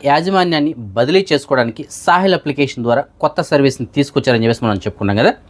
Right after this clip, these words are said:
ఈ సర్వీస్ని తీసుకొచ్చినటువంటి మొదటి తొమ్మిది గంటలలోనే సుమారుగా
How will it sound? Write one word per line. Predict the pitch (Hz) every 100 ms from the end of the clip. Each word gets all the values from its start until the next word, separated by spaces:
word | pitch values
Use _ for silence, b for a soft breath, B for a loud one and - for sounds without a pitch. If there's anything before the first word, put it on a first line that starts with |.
| b b b b b -
ఈ | 190
సర్వీస్ని | 226 190 180 180 165 -
తీసుకొచ్చినటువంటి | 208 208 - 170 160 143 139 151
మొదటి | 117 131 160 214
తొమ్మిది | 208 - 165 202 214
గంటలలోనే | 175 156 139 127 151 226 b b b b -
సుమారుగా | 160 175 170 165